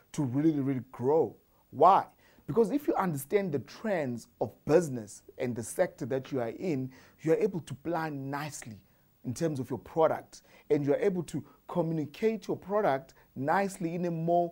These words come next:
smart way to bridge the gap to your consumers so that your consumers, they can buy, you know?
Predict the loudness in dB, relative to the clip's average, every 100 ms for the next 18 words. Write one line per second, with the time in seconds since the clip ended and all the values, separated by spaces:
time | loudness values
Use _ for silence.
0 | -8 _ -12 -2 0 0 0 2 4 2
1 | -2 -8 -4 -2 -2 -4 -6 -2 0 0
2 | -2 _ _ _ _ -6 -2 -2 -2 -6
3 | -4 -2 0 -2 -2 0 0 -2 -8 -8
4 | -8 -4 -2 -2 -6 -10 -20 _ -8 -6
5 | -8 -8 -8 -6 -6 -10 _ _ _ -4
6 | -2 -2